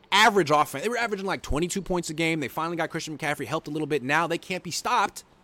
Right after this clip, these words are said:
And so when he goes to free agency this offseason and his agent tries to talk to some team and negotiate a contract, get sixteen, seventeen, eighteen million dollars a year,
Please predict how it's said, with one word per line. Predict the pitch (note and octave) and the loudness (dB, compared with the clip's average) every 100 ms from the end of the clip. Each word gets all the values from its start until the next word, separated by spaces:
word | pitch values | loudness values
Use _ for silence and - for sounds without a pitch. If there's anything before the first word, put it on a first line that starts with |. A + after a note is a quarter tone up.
| _ _ _ _ _ _ _ _ _ - | _ _ _ _ _ _ _ _ _ 0
And | D#3+ | 2
so | F#3 | 4
when | D#3+ E3 | 4 2
he | D3+ A#3+ | -2 2
goes | B3+ A3 | 2 0
to | F#3+ | -4
free | - G3+ | -2 0
agency | A3+ B3+ - | 0 0 -6
this | C#3 C3+ | -4 -2
offseason | A#2+ A#2 - B2+ D3+ C3 | 0 -2 -4 -6 -4 -4
and | A2+ | -4
his | D3+ D3+ | -4 -2
agent | E3+ D3+ D#3 | -2 -2 -4
tries | D3 C#3+ | -2 -2
to | - | -2
talk | D3+ C3 | -2 -2
to | A#2+ | -10
some | A2 | -12
team | G2+ F3 E3 C3+ | -8 -4 -4 -4
and | |
negotiate | A#2 C#3+ C#3+ C#3 | -2 -2 -2 -4
a | A2 | -8
contract, | D3+ D3 D#3+ C#3 | -6 -4 -4 -6
get | A2+ | -6
sixteen, | - D#3 D3 D3 | -8 -8 -6 -4
seventeen, | D3+ C#3+ D#3 D3+ | -4 -6 -6 -4
eighteen | D3+ - D#3+ | -4 -4 -6
million | C#3+ D3+ C#3+ | -4 -4 -4
dollars | C#3+ B2+ | -4 -4
a | B2+ | -2
year, | D3+ D3+ | -2 -2